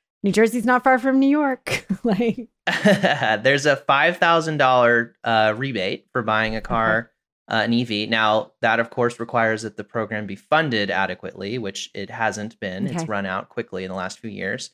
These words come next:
Speaker 2: but that is on the table. Um, there's also no sales tax on electric
Speaker 1: Got
Speaker 2: vehicles
Speaker 1: it.
Speaker 2: in New Jersey. Um,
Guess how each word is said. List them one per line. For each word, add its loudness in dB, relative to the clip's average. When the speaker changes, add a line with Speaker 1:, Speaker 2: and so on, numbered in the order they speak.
Speaker 2:
but -6
that 2
is 0
on 2
the -2
table. -2
Um, 0
there's -2
also 2
no 2
sales 0
tax -6
on -6
electric -4
Speaker 1:
Got -4
Speaker 2:
vehicles -4
Speaker 1:
it. -18
Speaker 2:
in -8
New -8
Jersey. -8
Um, 0